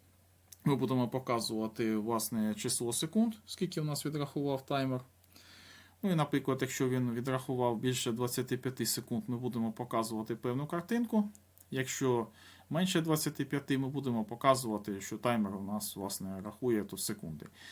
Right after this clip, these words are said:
Давайте зараз це і зробимо. Так, переходимо тепер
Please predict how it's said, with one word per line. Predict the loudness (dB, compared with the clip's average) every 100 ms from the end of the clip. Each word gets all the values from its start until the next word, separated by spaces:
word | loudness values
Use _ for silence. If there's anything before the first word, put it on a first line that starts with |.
| -18 -8
Давайте | 0 2 2 -2
зараз | -4 -2 -4 -6 -6 -2
це | 0
і | 0
зробимо. | 0 -4 -4 -6 -8 -12 -18 -18 -18 -20 -20 -6
Так, | -4 -4
переходимо | -2 -2 0 0 0 -2 -4
тепер | -4 -2 -2